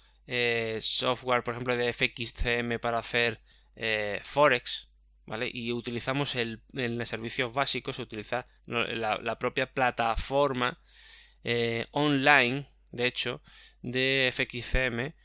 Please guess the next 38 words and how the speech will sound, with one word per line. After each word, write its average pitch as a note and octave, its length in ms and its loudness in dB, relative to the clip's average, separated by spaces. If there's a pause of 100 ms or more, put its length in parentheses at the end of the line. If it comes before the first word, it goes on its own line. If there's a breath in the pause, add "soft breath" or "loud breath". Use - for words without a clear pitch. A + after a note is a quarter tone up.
(220 soft breath)
pues B2 500 0
trabajamos C3+ 520 0
con B2+ 280 -2
ese B2+ 200 -2
software C#3 480 -4
de B2 220 2
ellos, A2+ 440 -2 (320)
¿vale? B2+ 140 -6
No B2 300 0
es B2 400 0 (160)
alguien B2 460 2
independiente B2 800 0
que B2+ 80 -8
crea B2 180 -4
un B2 100 -4
software C3 580 0
para A#2+ 180 -2
luego A#2+ 180 0
conectarlo B2+ 640 2
con A#2+ 200 -4
F-, A2+ 180 -6
con A#2 160 -4
los A2+ 100 -6
datos B2+ 380 -4
de B2 80 -4
F - 140 -4
X - 180 -6
C B2 240 4
M, B2 140 0
etcétera. - 320 -12
No, - 200 -2 (380 loud breath)
sino G#2+ 180 -8
que A2+ 120 -6
son, B2+ 280 0
es B2+ 200 -4
un C#3 100 -6
software C#3 420 -2
ellos. A2+ 200 -2